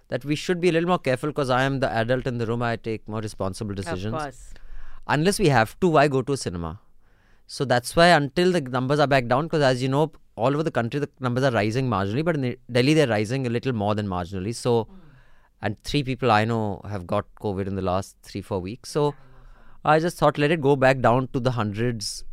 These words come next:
Speaker 1: hundred, hundred and twenty or less than a hundred, then we'll head to a cinema. But yes, uh, R R R is such a big film. It has, like, every superstar from the South. Uh, so we must, uh, actually do watch it. So, uh, and there's one more email, Rajshri.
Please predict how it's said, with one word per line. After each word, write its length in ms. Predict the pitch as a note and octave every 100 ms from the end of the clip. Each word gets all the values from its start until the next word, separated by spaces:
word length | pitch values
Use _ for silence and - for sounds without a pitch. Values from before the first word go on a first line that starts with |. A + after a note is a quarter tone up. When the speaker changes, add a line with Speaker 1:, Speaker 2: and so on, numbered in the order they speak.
| - - - -
Speaker 1:
hundred, 480 | - A2+ A2 A2+ A2
hundred 200 | A2 G#2+
and 100 | A2 A2
twenty 400 | G#2 - G#2+ G#2
or 220 | G2 F2+ -
less 220 | G#2+ -
than 140 | A2+
a 40 | G#2
hundred, 320 | G2 C3+ E3+
then 160 | C3 C3
we'll 220 | B2 A2+ - _ _ _ _ _
head 200 | G#2 -
to 60 |
a 40 | G#2
cinema. 360 | G2+ F2+ E2+ - _ _ _ _ _ _ B2
But 200 | B2+ D3
yes, 340 | F3 - - _ _ _ _ _ _
uh, 100 | A2+
R 200 | G#2+ A#2+
R 120 | D3 D#3
R 100 | D#3+
is 100 | A#2+
such 200 | C#3+ D3
a 80 | E3+
big 280 | A2+ D3 -
film. 280 | C#3 C3
It 80 | D3
has, 160 | C#3+ C3+
like, 120 | B2+
every 220 | G#2+ C#3
superstar 480 | B2 A#2 A#2+ A2+ A#2
from 140 | A#2
the 60 | A2+
South. 420 | - G#2 C3 - _ _ _ _ _ _ _ - -
Uh, 160 | C2 -
so 260 | - A#2+
we 140 | A2+ A2
must, 460 | A2+ A#2+ - -
uh, 220 | F2 D#2+ -
actually 440 | F#2+ - G2 G2
do 120 | F#2+
watch 320 | F#2 - - C#2+
it. 140 | -
So, 320 | - A#2 A2
uh, 300 | G#2 F#2+ F#2 -
and 160 | G#2+ G#2+
there's 160 | A#2 A2
one 160 | A#2
more 120 | A2
email, 220 | F#2+ F2 F2
Rajshri. 380 | E2+ - C#3+